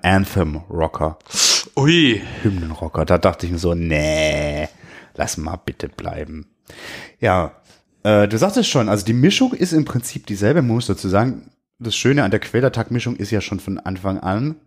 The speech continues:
Speaker 1: alles kann, nix muss.
Speaker 2: Mhm.
Speaker 1: Ähm, ich find schon, dass jetzt dadurch, dass Ivar irgendwie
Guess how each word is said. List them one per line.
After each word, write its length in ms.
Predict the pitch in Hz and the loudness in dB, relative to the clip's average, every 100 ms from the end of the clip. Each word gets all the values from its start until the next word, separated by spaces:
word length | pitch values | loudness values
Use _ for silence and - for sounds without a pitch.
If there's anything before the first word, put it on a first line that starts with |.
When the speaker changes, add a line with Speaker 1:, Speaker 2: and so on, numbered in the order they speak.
| _ _ | _ _
Speaker 1:
alles 320 | - 101 98 - | 0 0 0 0
kann, 240 | 107 104 | 0 0
nix 220 | 95 - | -2 -2
muss. 380 | 123 208 - - | 2 2 0 -8
Speaker 2:
Mhm. 480 | 107 98 101 107 196 - _ - - _ - | -12 -10 -8 -8 -10 -12 _ -20 -20 _ 0
Speaker 1:
Ähm, 540 | 113 113 113 123 120 - _ _ _ _ _ _ _ - | 4 4 4 0 -6 -12 _ _ _ _ _ _ _ -4
ich 140 | 123 | -2
find 180 | - 147 | 0 -2
schon, 280 | - 143 165 | 2 2 2
dass 260 | 147 - - | 2 0 2
jetzt 560 | 147 156 - - - | 2 2 -6 -12 -18
dadurch, 360 | 95 104 113 139 | -2 2 2 0
dass 300 | 113 - - | -2 -6 -6
Ivar 400 | 127 123 104 - | -2 2 2 2
irgendwie 560 | 104 104 98 98 98 | -2 -4 -4 -2 -2